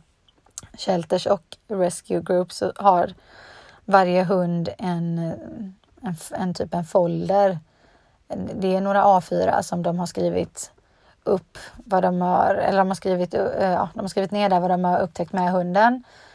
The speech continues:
Eh, och då har varje ställe sitt system med indikationer. Så just det här stället hade olika färger, till exempel. Grön betydde att hunden var så och så, och röd bety-, betydde detta och så vidare. Ehm, och vi tittade på de här, eh,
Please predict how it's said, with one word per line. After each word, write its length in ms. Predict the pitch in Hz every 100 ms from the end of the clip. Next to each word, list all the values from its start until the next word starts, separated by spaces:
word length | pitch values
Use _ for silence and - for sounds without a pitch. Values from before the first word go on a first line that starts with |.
| - _ _ -
Eh, 380 | 196 185 185 180
och 200 | - 190
då 120 | 190
har 160 | 196
varje 460 | 190 190 175 175 175
ställe 400 | - 175 165 -
sitt 320 | - 170 -
system 640 | - 190 - - - - 165 - _ _ - - -
med 220 | 180 -
indikationer. 800 | 180 175 190 180 185 175 170 180
Så 100 | 185
just 140 | 175
det 60 | 185
här 200 | 190 185
stället 340 | - 175 170
hade 180 | 175 175
olika 280 | 170 180 165
färger, 480 | - 180 175 - -
till 160 | 180
exempel. 540 | 185 185 180 - 165 185
Grön 420 | 190 185 180 180
betydde 400 | 175 185 180 180
att 80 | -
hunden 280 | 180 180
var 140 | 180 190
så 160 | -
och 140 | 180 180
så, 140 | 185
och 120 | 180
röd 240 | 185 185 180
bety-, 400 | 170 - 175 202
betydde 400 | 180 - - -
detta 340 | - - -
och 100 | -
så 80 | 196
vidare. 360 | 180 - - 208 _ - - - - - - _
Ehm, 680 | 202 190 185 175 175 170 214 _ _ _
och 160 | 190 190
vi 60 |
tittade 480 | 185 220 - - 196
på 120 | 214
de 140 | 202 190
här, 340 | 175 170 170
eh, 460 | 175 175 170 170